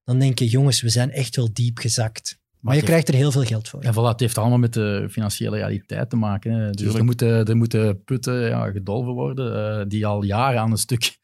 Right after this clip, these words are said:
Speaker 2: <laughs> gegraven zijn geweest door het, ja, het bestuur dat, eh, voor Koeken kwam en ook toen Koeken er al was, eh,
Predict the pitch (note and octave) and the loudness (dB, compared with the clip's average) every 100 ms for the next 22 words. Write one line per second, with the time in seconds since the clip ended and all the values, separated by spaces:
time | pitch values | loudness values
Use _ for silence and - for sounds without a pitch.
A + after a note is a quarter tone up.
0 | - - _ - A#2+ A2+ A#2+ C#3 C#3+ C#3+ | -20 -20 _ -4 -2 2 2 2 2 2
1 | B2+ B2 B2+ - A#2+ A2 - _ C3+ G2 | 4 2 2 2 0 0 -6 _ -6 -4
2 | F2+ - F#2 F#2 A#2+ A2+ A2 G2+ G2 G2 | -6 -8 -8 -6 -4 -2 0 0 0 -4
3 | - _ _ _ _ _ - G2 F#2 F2+ | -8 _ _ _ _ _ -6 -4 -2 -2
4 | F2+ F2+ - _ - - G2+ A#2 A2 - | -4 -4 -8 _ -10 -4 0 0 0 -6
5 | - B2+ A#2 A#2 A2+ A2+ A#2 G#2 G2+ G2 | -6 -4 -2 -2 0 0 0 -2 -2 -4
6 | _ _ _ _ _ _ _ _ G#2 G#2+ | _ _ _ _ _ _ _ _ -6 -6
7 | G#2+ F#2+ F#2 F#2+ C3 - - B2 B2 B2 | -4 -4 -2 -2 -2 -2 -2 -2 -2 -2